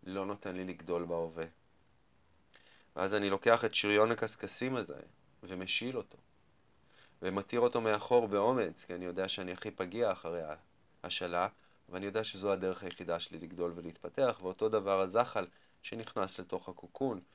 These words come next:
ונמצא שם במצב הפגיע ביותר, עד שהוא יוכל להפוך לפרפר ולפרוס את כנפיו. והשלב השלישי והגבוה ביותר, ואמן ואמן שנזכה להגיע אליו, הוא הנשר או הפניקס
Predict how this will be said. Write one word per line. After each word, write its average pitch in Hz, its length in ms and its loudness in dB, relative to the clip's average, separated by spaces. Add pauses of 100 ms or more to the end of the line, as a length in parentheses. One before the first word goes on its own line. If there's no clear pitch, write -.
(280)
ונמצא 101 440 -2
שם 98 240 -4
במצב 87 380 -6
הפגיע 92 420 -2
ביותר, 80 460 -6 (640)
עד 95 200 0
שהוא 92 140 -4
יוכל 80 280 -8
להפוך - 500 -6 (400)
לפרפר 82 480 -6
ולפרוס 76 460 -8
את - 100 -18
כנפיו. 92 480 -4
והשלב 101 480 2
השלישי 117 520 -4
והגבוה 117 420 4
ביותר, 123 540 4
ואמן 110 540 2
ואמן 123 360 2
שנזכה 113 1300 4
להגיע 127 520 10
אליו, 85 320 4
הוא 95 260 2
הנשר 95 440 2
או 98 180 4
הפניקס - 760 -2